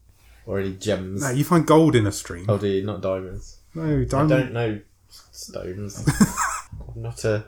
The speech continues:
Speaker 2: We're, we're panning
Speaker 1: geologist.
Speaker 2: for Netflix gold.
Speaker 1: Yes,
Speaker 2: That's
Speaker 1: love
Speaker 2: what
Speaker 1: it.
Speaker 2: we're doing.
Speaker 1: I like it.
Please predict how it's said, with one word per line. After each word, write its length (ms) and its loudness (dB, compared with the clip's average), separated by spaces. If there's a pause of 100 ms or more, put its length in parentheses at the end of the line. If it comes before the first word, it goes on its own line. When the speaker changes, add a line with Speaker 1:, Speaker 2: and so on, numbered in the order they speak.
Speaker 2:
We're, 260 -2
we're 180 4 (140)
panning 400 6
Speaker 1:
geologist. 420 4 (120)
Speaker 2:
for 60 8
Netflix 540 2
gold. 400 2
Speaker 1:
Yes, 160 4
Speaker 2:
That's 360 2
Speaker 1:
love 200 2
Speaker 2:
what 100 6
Speaker 1:
it. 40 4
Speaker 2:
we're 120 8
doing. 360 4 (540)
Speaker 1:
I 40 -10
like 260 -8
it. 120 -6